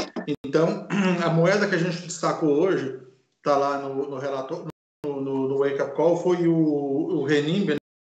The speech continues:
né? O yuan. E aí o que acontece? Se você olhar, é, o, o nosso, é,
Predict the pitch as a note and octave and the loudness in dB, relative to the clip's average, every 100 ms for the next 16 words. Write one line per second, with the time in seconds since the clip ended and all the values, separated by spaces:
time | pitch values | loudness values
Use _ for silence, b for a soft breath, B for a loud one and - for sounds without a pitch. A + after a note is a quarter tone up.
0 | - D#3+ E3 C#3+ C3+ C#3 C#3 C#3 F#3 - | -6 -4 -4 -6 -2 0 4 4 2 -4
1 | b b b b b D3+ F#3 A#3 G#3+ F#3+ | b b b b b 2 2 2 0 0
2 | E3 D3+ - - - - _ _ _ _ | 2 0 0 -6 -12 -18 _ _ _ _
3 | _ _ _ _ - - D#3+ D#3 - G#3 | _ _ _ _ -18 -8 2 2 6 6
4 | F#3 - F#3 - - B B B B B | 6 4 2 0 -8 B B B B B
5 | - C3+ B2+ B2+ A#2+ B2 B2+ C3 - - | -6 0 0 0 0 -2 -4 -10 -16 -12
6 | D3+ C3+ C3 C3 B2+ B2 B2 B2+ D3+ C#3+ | -8 -4 -2 -2 -2 -2 -2 -4 -4 -2
7 | C#3 C#3+ D3+ - E3 D3 C#3 C3+ B2+ A#2+ | 2 0 0 0 4 4 6 4 4 0
8 | A#2+ - B B B B _ - - C#3+ | -6 -12 B B B B _ -20 -8 0
9 | B2+ A#2+ A#2 A2+ A2+ A2+ A2 G#2+ - | 4 4 4 2 2 0 -2 -4 -10